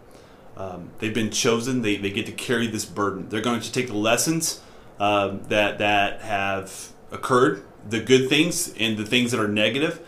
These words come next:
and they're gonna grow upon those. They're gonna lead us through whatever society will look like on the other side of this in five years, in ten years, thirty, forty years down the road. They're gonna take these lessons that their parents and their grandparents have failed upon or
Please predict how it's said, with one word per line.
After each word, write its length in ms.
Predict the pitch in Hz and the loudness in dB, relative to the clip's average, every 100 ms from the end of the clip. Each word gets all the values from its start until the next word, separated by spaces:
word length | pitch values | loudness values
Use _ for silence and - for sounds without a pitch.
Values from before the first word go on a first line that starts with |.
| - - - - - | -20 -20 -20 -20 -2
and 200 | 117 120 | 0 6
they're 80 | 127 | 6
gonna 200 | 135 131 | 6 2
grow 320 | 110 120 123 | 2 6 8
upon 420 | 131 - 113 110 | 6 4 0 0
those. 280 | 95 80 - | -2 -6 -4
They're 140 | 110 120 | -2 2
gonna 200 | 135 135 | 2 2
lead 340 | 123 127 131 | 0 2 2
us 300 | 135 - - | 2 2 -2
through 340 | 117 123 123 | 2 2 2
whatever 360 | 123 120 127 147 | 2 4 4 4
society 460 | 151 160 165 160 156 | 2 2 4 6 4
will 200 | 147 139 | 4 2
look 180 | 151 | 4
like 220 | 143 139 139 | 4 4 0
on 100 | 123 | 2
the 120 | 123 | 2
other 140 | 120 | 2
side 260 | 120 117 117 | 2 2 2
of 80 | 98 | -4
this 320 | - - - - - - - | -6 -8 -10 -18 -18 -16 -4
in 220 | 110 104 | 0 2
five 320 | 120 117 123 | 4 4 4
years, 260 | 139 143 131 | 0 -2 -2
in 200 | 104 104 | -4 -2
ten 220 | 123 117 | -2 0
years, 380 | 117 117 113 - - - - | 0 0 -2 -10 -18 -20 0
thirty, 260 | 123 123 | 4 4
forty 260 | 123 123 120 | 2 0 0
years 220 | 110 104 | 0 -2
down 240 | 110 107 | -2 0
the 80 | 101 | 0
road. 400 | 95 98 95 80 - - - | 0 0 0 -4 -12 -20 -2
They're 120 | 123 | 4
gonna 220 | 156 147 | 6 6
take 260 | 143 147 147 | 4 0 2
these 240 | 151 143 | 0 2
lessons 480 | 117 117 - 147 143 | 4 4 4 -2 -2
that 180 | 117 107 | 0 0
their 120 | 107 | -2
parents 680 | 101 117 110 123 127 - - - | -2 -2 -2 -2 -2 -4 -4 -2
and 120 | 117 | 2
their 120 | 127 | 4
grandparents 680 | 143 143 139 120 104 107 113 | 4 2 0 -2 -2 -2 -2
have 140 | 113 | -4
failed 300 | 120 120 117 | 2 2 2
upon 420 | - 90 87 87 - - - | -4 -6 -6 -10 -18 -10 2
or 340 | 123 120 | 4 4